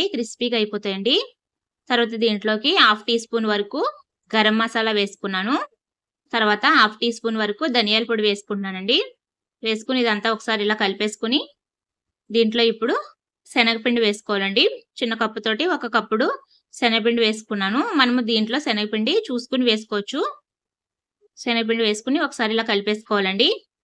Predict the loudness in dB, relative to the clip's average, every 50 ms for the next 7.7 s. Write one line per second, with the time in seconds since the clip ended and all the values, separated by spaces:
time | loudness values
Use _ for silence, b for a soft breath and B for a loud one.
0 | _ _ _ _ _ _ _ _ -14 -8 -6 -4 -2 0 2 2 2 2 2 2
1 | 2 2 2 2 2 2 2 2 2 2 2 0 -2 0 0 2 2 2 2 4
2 | 2 2 2 0 0 2 4 4 4 2 2 4 4 4 4 4 0 -6 _ _
3 | _ _ _ _ _ _ _ _ _ _ _ _ _ _ _ -8 -4 -2 0 0
4 | 2 2 2 4 4 4 6 6 6 4 4 0 0 0 -2 -2 -4 -2 -2 0
5 | 0 -2 -2 -4 -6 -6 -6 -4 -4 -4 -2 0 0 0 0 -2 -2 -2 0 0
6 | 2 2 4 6 6 6 4 2 0 -2 -2 -2 -2 -2 -2 -2 -2 0 0 -2
7 | -2 -4 -4 -2 0 0 0 0 -2 -2 0 2 2